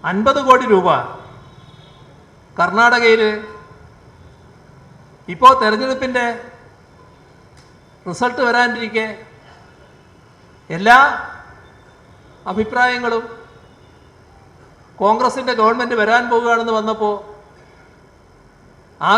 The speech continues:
ഘട്ടത്തിൽ അൻപത് കോടി രൂപ കോൺഗ്രസിൻ്റെ കയ്യിൽ അവരിൽ നിന്നെത്തിയിട്ടുണ്ട്.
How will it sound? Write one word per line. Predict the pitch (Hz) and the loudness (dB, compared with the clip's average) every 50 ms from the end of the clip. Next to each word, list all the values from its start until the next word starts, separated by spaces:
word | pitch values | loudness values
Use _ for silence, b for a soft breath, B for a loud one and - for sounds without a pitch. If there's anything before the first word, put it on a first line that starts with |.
| 220 202 | 0 -2
ഘട്ടത്തിൽ | 214 208 220 214 220 214 208 220 208 - - - - - - - - - - - _ - _ _ _ - _ _ - - _ - _ - _ _ | -4 -4 -4 -2 -2 -2 -2 -4 -10 -12 -18 -20 -20 -20 -20 -20 -20 -20 -20 -20 _ -20 _ _ _ -20 _ _ -20 -20 _ -20 _ -20 _ _
അൻപത് | - 160 180 202 233 247 247 240 | -10 -8 -4 -2 -2 -2 0 2
കോടി | 240 240 233 233 208 | 2 2 2 2 2
രൂപ | 202 196 190 208 185 175 180 - - - - - - - - - - - - - - - - - - - - - - - _ _ - | 2 4 4 2 2 2 -2 -6 -16 -18 -20 -20 -20 -20 -20 -20 -20 -20 -20 -20 -20 -20 -20 -20 -20 -20 -20 -20 -20 -20 _ _ -2
കോൺഗ്രസിൻ്റെ | 185 185 196 208 220 220 220 240 233 208 208 196 | 0 0 2 2 0 -2 -2 -4 -4 -4 -2 -2
കയ്യിൽ | 196 185 190 190 180 185 - - - - - - - - - - - - - - - - - - - - - - - - - - 160 | -2 -4 -4 -4 -6 -6 -14 -18 -20 -20 -20 -20 -20 -20 -20 -20 -20 -20 -20 -20 -20 -20 -20 -20 -20 -20 -20 -20 -20 -20 -12 -6 -6
അവരിൽ | 180 185 202 202 208 | 0 0 0 0 0
നിന്നെത്തിയിട്ടുണ്ട്. | 202 185 185 175 - 180 175 160 151 131 117 110 | -2 -4 -4 -6 -6 -10 -10 -8 -10 -12 -12 -14